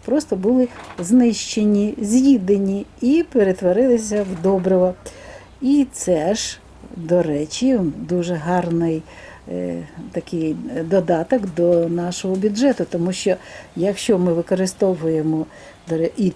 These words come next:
теж наполовину менше використовуємо різних препаратів для того, щоб захистити рослини,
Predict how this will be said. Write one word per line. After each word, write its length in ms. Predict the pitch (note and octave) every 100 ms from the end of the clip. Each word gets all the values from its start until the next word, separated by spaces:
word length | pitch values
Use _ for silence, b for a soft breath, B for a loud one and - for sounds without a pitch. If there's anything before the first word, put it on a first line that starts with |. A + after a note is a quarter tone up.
| -
теж 260 | G#3 E3+
наполовину 800 | D#3+ F3 E3+ G#3 G3+ G#3 G#3+ F3+
менше 460 | E3 E3 G#3 - G#3
використовуємо 960 | E3+ - F3 F3 F#3+ F3 E3+ E3 E3+ E3+ B B
різних 400 | F#3 F#3+ E3+ E3+
препаратів 720 | - F3+ G3 F#3+ B3 A#3+ G3 E3
для 80 | D#3+
того, 220 | - A3
щоб 200 | A3 F#3+
захистити 560 | F#3+ - G3 - F3+ F3+
рослини, 460 | G3 - F#3+ D3+